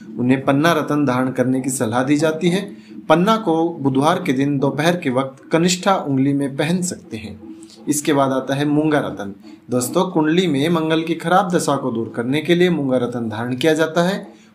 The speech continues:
मूंगा रतन को मंगलवार की शाम रिंग फिंगर में धारण करना सबसे बेहतर माना जाता है। पुखराज। कुंडली के बृहस्पति की अशुभ दशा को दूर करने के लिए पुखराज धारण किया जाता है।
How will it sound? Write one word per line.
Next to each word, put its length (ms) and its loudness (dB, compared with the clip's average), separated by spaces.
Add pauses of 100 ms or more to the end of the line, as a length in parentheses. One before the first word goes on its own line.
मूंगा 260 4
रतन 380 -2
को 160 2
मंगलवार 480 2
की 140 -6
शाम 460 0
रिंग 240 2
फिंगर 360 0
में 200 -2
धारण 320 0
करना 280 -2
सबसे 300 -4
बेहतर 320 -4
माना 260 2
जाता 300 -6
है। 200 -14 (580)
पुखराज। 520 0 (500)
कुंडली 340 2
के 200 2
बृहस्पति 760 -2 (460)
की 180 4
अशुभ 360 2
दशा 240 2
को 140 0
दूर 240 2
करने 280 4
के 80 2
लिए 120 2
पुखराज 440 0
धारण 300 0
किया 180 2
जाता 260 0
है। 180 0